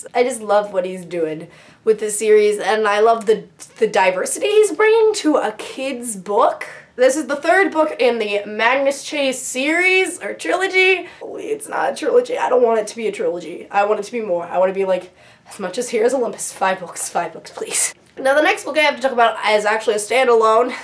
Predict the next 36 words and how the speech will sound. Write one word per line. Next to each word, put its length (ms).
<laughs> 220
finally. 560
And 100
that 180
book 140
is 160
History 440
Is 100
All 260
You 160
Left 380
Me 260
by 360
Adam 240
Silvera. 560
I 400
have 260
never 320
read 380
an 100
Adam 260
Silvera 460
book. 220
I 60
know, 300
but 160
I 140
really, 600
really 420
want 300
to. 140
I 100
feel 220
that 160
Adam 260
Silvera 500